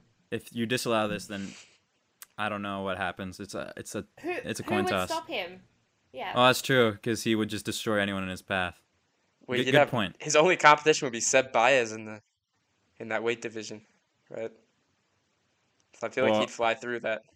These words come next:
Speaker 3: challenge.
Speaker 1: Yeah, that, that's true. Uh, but if, in a brawl between Zverev and Tsitsipas, I think I have Tsitsipas.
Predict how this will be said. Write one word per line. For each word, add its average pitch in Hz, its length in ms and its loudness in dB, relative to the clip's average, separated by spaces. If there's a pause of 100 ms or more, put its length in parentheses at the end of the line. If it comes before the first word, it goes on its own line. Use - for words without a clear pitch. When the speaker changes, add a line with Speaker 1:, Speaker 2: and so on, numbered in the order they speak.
(300)
Speaker 3:
challenge. 113 580 -8 (1300)
Speaker 1:
Yeah, 92 340 -2 (200)
that, 123 160 -6
that's 120 180 -2
true. 90 300 -6 (1200)
Uh, 110 220 4
but 110 300 2
if, 131 160 2
in 147 140 2
a 143 60 6
brawl 139 300 6
between 131 580 -4 (340)
Zverev 117 540 0
and 110 100 -4
Tsitsipas, 107 560 -6
I 98 60 -4
think 104 260 -8
I 98 60 -2
have 92 160 -6
Tsitsipas. - 680 -10